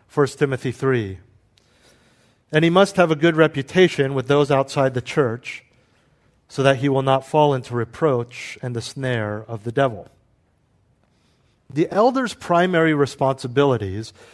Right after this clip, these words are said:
will be fleshed out in the church among God's people. There is, of course, the call for all Christians to evangelize, and the elder is not exempt simply because he is busy with other ministry.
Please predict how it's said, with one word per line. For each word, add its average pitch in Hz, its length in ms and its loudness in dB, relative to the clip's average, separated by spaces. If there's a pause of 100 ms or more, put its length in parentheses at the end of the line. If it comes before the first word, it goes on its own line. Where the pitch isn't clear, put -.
(260)
will 160 260 4
be 185 140 0
fleshed 160 520 2
out 139 280 4
in 160 280 -2
the 156 100 0
church - 920 -2 (280)
among 143 380 0
God's 120 360 0
people. 127 500 -2 (880)
There 151 220 4
is, 180 180 4
of 208 180 0
course, 160 460 4
the 151 140 -4
call 175 320 6
for 160 240 6
all 214 400 8
Christians 151 880 -4 (260)
to 165 160 2
evangelize, 180 1120 2 (460)
and 151 120 2
the 160 200 6
elder 180 400 8
is 151 160 0
not 165 200 6
exempt 151 600 4
simply 160 400 0
because 143 380 0
he 139 80 0
is 131 140 -2
busy 123 480 4
with 135 220 0
other 135 240 -2
ministry. 143 600 -4